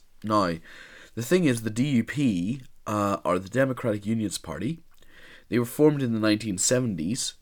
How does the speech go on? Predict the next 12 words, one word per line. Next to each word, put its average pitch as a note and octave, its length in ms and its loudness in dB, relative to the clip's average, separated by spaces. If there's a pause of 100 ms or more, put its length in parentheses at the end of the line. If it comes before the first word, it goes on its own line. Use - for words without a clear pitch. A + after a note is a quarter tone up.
(120)
by G2 400 0
the G#2 100 -2
Reverend G#2 440 0
Ian F#2 240 -4
Paisley. A#2+ 520 -2 (720)
Ian F3+ 140 4
Paisley, F3+ 840 2
um, B2 360 2
is A#2 340 0 (100)
a G2+ 300 2 (760)
wonderful D3+ 540 4
gentleman. A#2+ 560 0